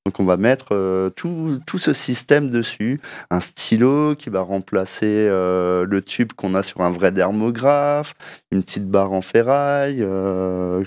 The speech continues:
qu'on va tailler en pointe, ça va faire une aiguille. Et, euh, ben, un système, là on le voit, on peut mettre une petite pin, hein, ça se voit juste en dessous.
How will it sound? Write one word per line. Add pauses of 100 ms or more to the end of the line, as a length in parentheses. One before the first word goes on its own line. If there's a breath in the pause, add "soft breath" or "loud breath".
(100)
qu'on
va
tailler
en
pointe,
ça
va
faire
une
aiguille. (680 loud breath)
Et,
euh,
ben, (100)
un
système,
là
on
le
voit,
on
peut
mettre
une
petite
pin,
hein,
ça
se
voit
juste
en
dessous.